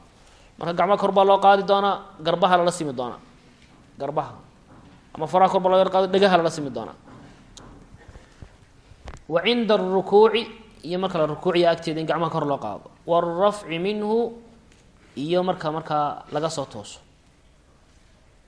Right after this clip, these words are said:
Rafcu lyadayni cinda takbiirati lixraami, wa cinda arukuuci,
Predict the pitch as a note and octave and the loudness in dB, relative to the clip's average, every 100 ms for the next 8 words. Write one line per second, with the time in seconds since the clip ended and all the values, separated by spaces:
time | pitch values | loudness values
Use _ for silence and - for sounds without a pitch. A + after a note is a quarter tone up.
0 | _ _ _ _ _ _ _ _ _ _ | _ _ _ _ _ _ _ _ _ _
1 | - _ - - - - E3+ F3+ D#3 D#3 | -20 _ -20 -20 -20 -6 -4 -4 -6 -6
2 | D#3 F3+ E3+ F3+ E3 D#3+ D#3+ E3+ D3 D3 | -2 -2 -2 -6 -8 -10 -6 -6 -6 -6
3 | D#3+ F#3 G#3+ - - - - - - - | -2 -2 -4 -10 -20 -20 -20 -20 -20 -20
4 | - - - _ - C#3 D3+ F#3+ E3+ D3+ | -20 -20 -20 _ -12 -10 -6 -2 -2 -2
5 | D3+ D3+ F3 F#3+ G#3 | -4 -4 -4 -2 -6